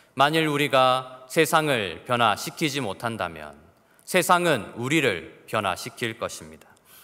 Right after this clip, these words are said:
세상이 변혁의 요소가 되어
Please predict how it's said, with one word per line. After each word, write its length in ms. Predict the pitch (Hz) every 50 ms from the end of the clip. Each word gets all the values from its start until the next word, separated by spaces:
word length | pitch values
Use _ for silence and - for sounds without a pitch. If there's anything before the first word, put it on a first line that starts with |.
| - -
세상이 720 | - - 175 165 156 185 175 170 165 156 131 104 87 80 - - - - _ _ _ -
변혁의 840 | - 143 139 131 120 110 104 - 160 156 143 160 151 139 113 101
요소가 380 | 120 139 139 - 156 127 123 104
되어 400 | - 92 85 82 82 98 131